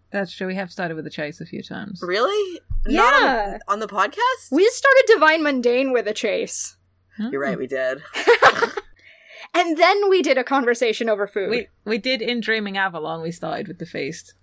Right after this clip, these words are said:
Speaker 1: So.
Speaker 3: Okay, well, it's fine.
Speaker 1: Okay, um, who do I wanna have this conversation with?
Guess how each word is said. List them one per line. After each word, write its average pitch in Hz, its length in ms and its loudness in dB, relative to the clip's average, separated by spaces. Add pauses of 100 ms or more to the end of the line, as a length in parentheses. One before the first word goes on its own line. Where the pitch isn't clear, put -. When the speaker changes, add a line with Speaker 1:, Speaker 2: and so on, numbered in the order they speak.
(300)
Speaker 1:
So. - 460 -10 (520)
Speaker 3:
Okay, 214 460 0
well, 285 320 -4 (260)
it's 269 180 0
fine. 208 300 -8 (760)
Speaker 1:
Okay, 233 480 -2
um, 208 500 -2
who 262 160 -6
do 320 80 -6
I 302 80 -2
wanna 175 260 -4
have 180 180 -6
this 220 140 -12
conversation 247 480 -6
with? 139 200 -8